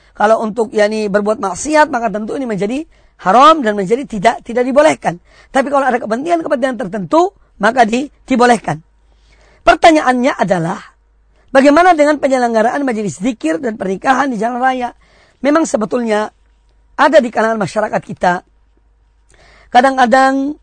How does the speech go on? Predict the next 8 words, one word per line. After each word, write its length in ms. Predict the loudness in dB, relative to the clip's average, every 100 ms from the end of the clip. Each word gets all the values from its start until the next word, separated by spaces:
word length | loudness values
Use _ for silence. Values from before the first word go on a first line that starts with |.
| _ _ _
ya, 240 | 0 2 2
kurang 320 | 2 2 2
memperhatikan 640 | -2 0 -2 -2 -2 -2
kepentingan 480 | -4 -6 -6 -6 -6
umum 480 | -6 0 0 -2 -8 _ _ _ _ _ _ -2
karena 240 | 2 2
faktor 400 | 0 -2 -2 -4
kepentingan-kepentingan 1040 | -4 -10 -6 -6 -6 -8 -8 -4 0 0